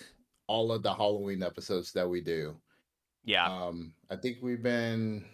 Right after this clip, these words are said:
Speaker 1: doing this for almost, almost or over three years now. And we've done,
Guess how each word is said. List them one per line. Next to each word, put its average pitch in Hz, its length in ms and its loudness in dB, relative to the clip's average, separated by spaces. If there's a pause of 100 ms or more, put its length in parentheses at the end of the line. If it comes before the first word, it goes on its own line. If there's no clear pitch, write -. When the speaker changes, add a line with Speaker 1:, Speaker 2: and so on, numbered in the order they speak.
(220)
Speaker 1:
doing 120 220 0
this 117 200 0
for 98 560 -2 (140)
almost, - 520 -8 (520)
almost 185 380 -2
or 120 100 2
over 113 240 2
three 98 240 -2
years 87 260 -2
now. 80 360 -8 (760)
And 95 280 0
we've 123 140 2
done, 117 580 4